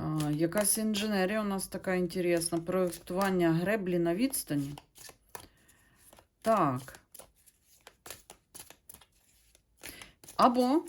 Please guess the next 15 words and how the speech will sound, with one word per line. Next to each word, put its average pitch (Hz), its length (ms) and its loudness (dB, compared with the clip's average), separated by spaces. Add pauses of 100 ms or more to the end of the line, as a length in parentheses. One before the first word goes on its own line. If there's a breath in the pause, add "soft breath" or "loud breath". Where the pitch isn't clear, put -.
нове 226 560 8 (1040 soft breath)
засвоєння 277 680 10
бюджетних 208 760 4
коштів 294 460 2
шляхом 202 640 4
дерибану. 165 720 4 (400)
А 151 100 2
військові? 175 640 0 (600 loud breath)
А - 160 -2
що 233 280 2
військові? 180 680 -2 (200)
Вони 202 280 2
почекають, 202 720 0
поки 185 220 -6
влада 185 480 0